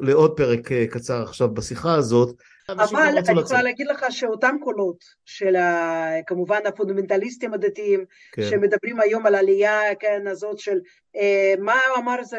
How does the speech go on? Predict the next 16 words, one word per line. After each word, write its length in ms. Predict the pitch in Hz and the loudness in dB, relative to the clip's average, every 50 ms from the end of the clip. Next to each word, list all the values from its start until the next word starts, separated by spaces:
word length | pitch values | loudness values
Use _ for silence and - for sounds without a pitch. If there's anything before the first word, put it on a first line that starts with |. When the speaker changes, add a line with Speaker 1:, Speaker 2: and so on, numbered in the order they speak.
| 202 | -2
Speaker 2:
בקשי 240 | 208 233 233 - 269 | -2 -2 -2 -4 -8
דורונוב, 460 | 247 220 226 226 233 226 214 190 185 | -6 -6 -8 -8 -8 -8 -6 -6 -4
אה, 160 | 180 180 180 165 | -4 -4 -4 -2
ב-, 240 | 170 208 190 202 202 196 | -4 -4 -4 -4 -6 -6
כן, 140 | 247 240 226 208 | -10 -10 -6 -4
רב 100 | 202 196 170 | -6 -4 -2
בקשי 240 | - 214 214 214 214 185 185 185 175 170 | -2 -4 -4 -4 -8 -14 -14 -14 -14 -12
דורונוב 260 | 180 180 190 185 147 | -10 -10 -8 -6 -6
Speaker 1:
כן. 80 | 117 117 117 | -6 -6 -6
Speaker 2:
שלשום. 240 | 113 - _ - - _ _ _ _ _ _ _ _ _ _ - | -8 -12 _ -20 -20 _ _ _ _ _ _ _ _ _ _ -4
אה, 300 | - 196 196 196 196 196 196 | 0 2 4 4 4 4 2
כן, 180 | - 247 233 220 | 0 -2 0 0
עלייה 240 | 208 208 208 220 214 | 0 0 0 0 -2
של 180 | 214 226 202 | -2 -4 -6
אתאיסטים, 680 | 202 190 - 220 254 277 - - - 262 247 240 233 226 | -6 -6 -6 -6 -8 -8 -8 -8 -6 -6 -4 -6 -6 -6
פשיסטים, 680 | - 196 - - 269 285 262 262 - - 254 247 240 226 | -6 -6 -6 -8 -12 -14 -14 -12 -8 -6 -6 -4 -4 -6